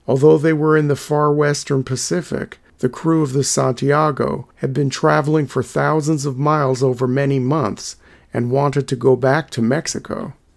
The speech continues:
Grijalva ordered the crew to press on to the Spice Islands.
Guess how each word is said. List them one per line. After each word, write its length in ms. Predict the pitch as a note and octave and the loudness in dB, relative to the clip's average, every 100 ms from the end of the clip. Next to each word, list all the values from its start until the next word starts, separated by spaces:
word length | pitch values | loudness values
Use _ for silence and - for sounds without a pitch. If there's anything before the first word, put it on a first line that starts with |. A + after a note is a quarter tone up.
| - | -4
Grijalva 840 | B2 C3+ D3 E3 F3 D#3 E3+ D#3 - | 0 2 2 2 2 2 0 0 2
ordered 540 | C#3+ D#3 D3+ D#3+ C#3 | 2 2 2 -2 2
the 100 | C#3 | 0
crew 320 | C3 - E3 C#3 | 0 0 2 4
to 80 | |
press 420 | B2 - C#3+ C3 D3 | 0 2 2 2 0
on 260 | C3+ C#3+ | 0 -2
to 120 | C3+ | -4
the 140 | C3+ C3 | -2 -2
Spice 480 | - B2+ A2+ A#2+ A#2+ | -2 0 0 0 -2
Islands. 600 | G2+ A2 C2 - - | -2 -4 -6 -10 -12